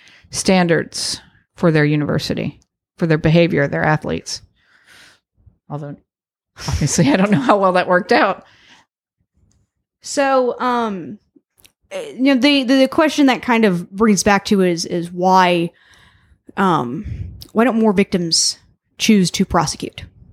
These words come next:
Speaker 2: So you've got the issue of false, um, accusations. You've got the issue of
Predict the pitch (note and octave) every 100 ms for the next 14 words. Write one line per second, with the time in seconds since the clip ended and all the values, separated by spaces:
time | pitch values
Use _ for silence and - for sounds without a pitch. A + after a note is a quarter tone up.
0 | - _ _ _ _ _ _ _ _ _
1 | _ _ _ _ - - - G3 F#3+ -
2 | G#3 G#3 A3+ A3 G3+ G3+ A3 F#3+ A3 -
3 | G#3 F#3+ G3+ F#3+ G3+ - - - G#3 F#3+
4 | F3 - F#3 F3 F3+ E3 D#3+ E3 D#3+ D#3
5 | - - _ - G3 F#3 F3+ E3+ - -
6 | G#3 F#3+ F3+ - F#3 - F3 E3 D3+ F3
7 | E3+ E3 -